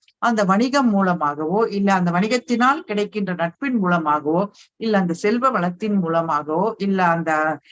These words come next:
அதன் மூலம் கிடைக்கின்ற நமக்கு அனைத்து அஹ், பயன்பாட்டினாலோ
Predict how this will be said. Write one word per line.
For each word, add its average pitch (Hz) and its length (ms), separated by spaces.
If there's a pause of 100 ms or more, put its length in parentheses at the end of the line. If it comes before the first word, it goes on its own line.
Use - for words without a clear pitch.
(120)
அதன் 190 320
மூலம் 247 340
கிடைக்கின்ற 208 840
நமக்கு 190 540
அனைத்து 240 840 (440)
அஹ், 196 200
பயன்பாட்டினாலோ 190 1120